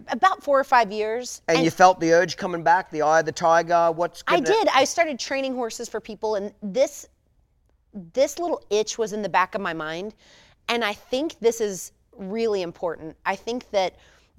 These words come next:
Speaker 1: God sends you a, a pebble, and then he
Speaker 2: Mm-hmm.
Speaker 1: sends you a boulder
Speaker 2: Mm-hmm.
Speaker 1: of, like, go do what you wanna do,
Speaker 2: Mm-hmm.
Speaker 1: because if you don't, you're gonna be stuck in your own prison.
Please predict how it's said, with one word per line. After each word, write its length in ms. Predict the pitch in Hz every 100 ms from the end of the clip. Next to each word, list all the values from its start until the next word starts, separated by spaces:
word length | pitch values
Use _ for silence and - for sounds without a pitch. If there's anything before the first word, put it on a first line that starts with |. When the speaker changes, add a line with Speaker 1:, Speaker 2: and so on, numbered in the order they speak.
| 175
Speaker 1:
God 300 | 202 220 226
sends 280 | 262 247 220
you 200 | 247 214
a, 280 | 175 175 -
a 60 | 190
pebble, 460 | - 220 233 247 -
and 120 | 202
then 80 | 208
he 60 | 202
Speaker 2:
Mm-hmm. 80 | 202
Speaker 1:
sends 180 | 202 175
you 60 |
a 60 | 160
boulder 480 | 156 151 87 90 -
Speaker 2:
Mm-hmm. 300 | 117 123 110
Speaker 1:
of, 180 | 196 196
like, 320 | 202 170 - - _ _ 180
go 240 | 170 220 294
do 320 | 233 285 277
what 240 | 226 214
you 140 | 196 185
wanna 320 | 170 190 220
do, 260 | 233 240 247
Speaker 2:
Mm-hmm. 240 | 220 208
Speaker 1:
because 320 | 202 226 208 190
if 140 | -
you 120 | 196
don't, 420 | 151 196 190 247 -
you're 140 | 202
gonna 100 | 214 196
be 80 |
stuck 380 | 190 - 190 202
in 80 | 190
your 100 | 175
own 140 | 165 170
prison. 400 | 170 180 226